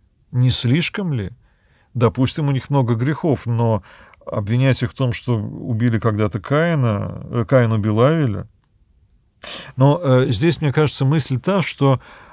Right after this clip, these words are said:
они своим поведением продолжают эту линию,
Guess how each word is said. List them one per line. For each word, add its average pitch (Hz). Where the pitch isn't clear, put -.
они 127
своим 143
поведением 143
продолжают 139
эту 117
линию, 95